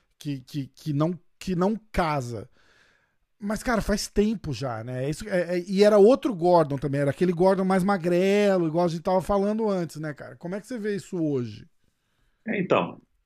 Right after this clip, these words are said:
Speaker 2: é exatamente o que você falou. Tem, foi, foi quantos anos tem isso? Tem
Speaker 1: Puta,
Speaker 2: vários anos, né?
Speaker 1: cara, tem cinco, seis anos no mínimo.
Speaker 2: Então,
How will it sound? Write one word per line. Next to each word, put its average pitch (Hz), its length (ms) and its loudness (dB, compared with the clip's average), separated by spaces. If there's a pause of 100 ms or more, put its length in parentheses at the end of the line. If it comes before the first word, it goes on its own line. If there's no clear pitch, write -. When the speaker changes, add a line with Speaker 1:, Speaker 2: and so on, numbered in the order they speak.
(120)
Speaker 2:
é 87 100 0
exatamente 92 480 0
o - 40 -10
que - 40 -16
você 107 160 0
falou. 127 360 2
Tem, 104 280 0
foi, - 240 -12
foi - 140 -8 (100)
quantos 139 380 0
anos 101 300 -2
tem 95 180 0
isso? 85 100 -8
Tem 104 100 0
Speaker 1:
Puta, 92 120 2
Speaker 2:
vários 110 240 -2
anos, 113 320 -2
né? - 40 -20
Speaker 1:
cara, 151 220 -4
tem 131 160 -10
cinco, 170 420 -8
seis 139 280 -6
anos 135 180 -6
no 143 80 -6
mínimo. 135 320 -8
Speaker 2:
Então, 113 160 -4